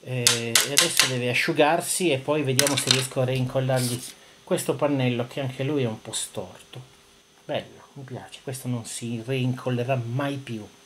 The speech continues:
mai più, perché io un biadesivo così non ce l'ho.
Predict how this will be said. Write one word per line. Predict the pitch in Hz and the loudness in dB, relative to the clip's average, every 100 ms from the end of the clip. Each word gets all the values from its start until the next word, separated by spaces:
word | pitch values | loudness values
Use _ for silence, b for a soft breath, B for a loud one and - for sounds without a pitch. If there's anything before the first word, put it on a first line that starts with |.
| - | -8
mai | 123 165 160 | 0 0 0
più, | 127 120 101 - - - - - - | -2 -4 -6 -12 -16 -14 -14 -16 -14
perché | 123 123 | -10 0
io | 160 | 2
un | 131 | 2
biadesivo | 127 135 143 135 151 139 | 2 2 2 0 0 0
così | 160 180 | -2 2
non | 185 160 139 | 2 2 0
ce | - 117 | 0 0
l'ho. | 104 | -2